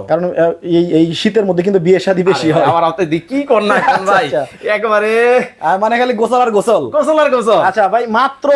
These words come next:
Speaker 1: মানে পাঁচশো পিস, দুইশো পিস, তিনশো পিসে কিন্তু ভাই হবে না।
Speaker 2: এই যে তিনশো পিস মাল আছে,
Speaker 1: হ্যাঁ।
Speaker 2: এইটা লুইটা পুইটা লয়ে যেতে এখন আজকে দর্শকদেরকে।
Speaker 1: আচ্ছা।
Speaker 2: বাজারে সবচেয়ে কম দামে দিমু,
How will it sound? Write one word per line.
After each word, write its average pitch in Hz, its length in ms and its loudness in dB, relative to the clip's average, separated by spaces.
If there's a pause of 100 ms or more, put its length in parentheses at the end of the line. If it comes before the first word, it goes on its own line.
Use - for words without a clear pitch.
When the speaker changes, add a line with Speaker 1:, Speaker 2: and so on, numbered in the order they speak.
(460)
Speaker 1:
মানে 247 200 -2
পাঁচশো 247 480 -2
পিস, 262 160 -2
দুইশো 247 340 -2
পিস, 262 220 -2
তিনশো 262 300 0
পিসে 262 180 -4
কিন্তু 254 180 0
ভাই 233 120 4
হবে 202 180 2
না। 143 220 -4
Speaker 2:
এই 269 180 0
যে 311 80 -2
তিনশো 269 360 -4
পিস 262 180 -10
মাল 262 200 2
আছে, 165 380 -2
Speaker 1:
হ্যাঁ। 151 320 -2
Speaker 2:
এইটা 254 260 0
লুইটা 277 280 0
পুইটা 269 180 -2
লয়ে 240 200 2
যেতে 214 140 -4
এখন 196 160 -4
আজকে 190 160 -4
দর্শকদেরকে। 139 540 -6
Speaker 1:
আচ্ছা। 156 440 0
Speaker 2:
বাজারে 233 420 0
সবচেয়ে 277 400 -2
কম 285 160 0
দামে 285 200 2
দিমু, 285 300 2